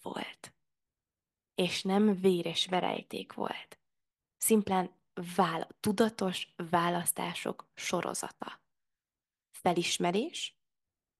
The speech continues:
és tudatos választások sorozata. Úgyhogy próbáljátok ki, és remélem, hogy ez szolgálhat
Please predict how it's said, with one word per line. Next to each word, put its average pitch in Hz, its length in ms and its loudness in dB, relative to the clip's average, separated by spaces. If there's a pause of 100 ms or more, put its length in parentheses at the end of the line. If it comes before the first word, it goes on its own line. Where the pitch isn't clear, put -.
(440)
és - 280 -4
tudatos 190 420 -2
választások 170 560 -4
sorozata. - 640 -10 (1400)
Úgyhogy 202 380 0 (140)
próbáljátok - 640 -4
ki, - 120 -6
és 175 140 -6
remélem, 180 320 -4
hogy 180 120 -4
ez 180 120 -6
szolgálhat - 720 -6